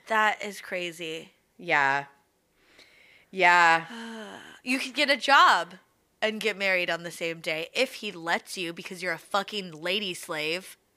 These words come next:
Speaker 2: It, or, or you're, you have to have your parents sign off on both because, yeah. Ugh,
Speaker 1: Yeah,
Speaker 2: fucking hell.
Speaker 1: some worker's permit.
Speaker 2: Yeah,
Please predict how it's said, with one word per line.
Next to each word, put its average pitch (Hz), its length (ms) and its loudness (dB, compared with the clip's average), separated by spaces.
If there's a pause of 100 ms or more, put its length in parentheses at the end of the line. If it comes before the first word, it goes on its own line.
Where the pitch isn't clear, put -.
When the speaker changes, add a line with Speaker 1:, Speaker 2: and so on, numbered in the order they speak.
(100)
Speaker 2:
It, 233 320 6
or, 233 340 4 (120)
or 220 240 8 (220)
you're, 202 400 8 (240)
you 202 160 2
have 190 140 6
to - 100 0
have 180 100 2
your 180 80 2
parents 190 420 4
sign 165 200 4
off 160 200 2
on 147 140 0
both 160 420 2
because, 151 600 2 (840)
yeah. 143 420 2 (140)
Ugh, 170 60 -10 (240)
Speaker 1:
Yeah, 185 300 2
Speaker 2:
fucking 151 120 -4
hell. 139 140 -4
Speaker 1:
some 185 160 -6
worker's 175 380 -8
permit. 202 400 -6 (440)
Speaker 2:
Yeah, 165 380 4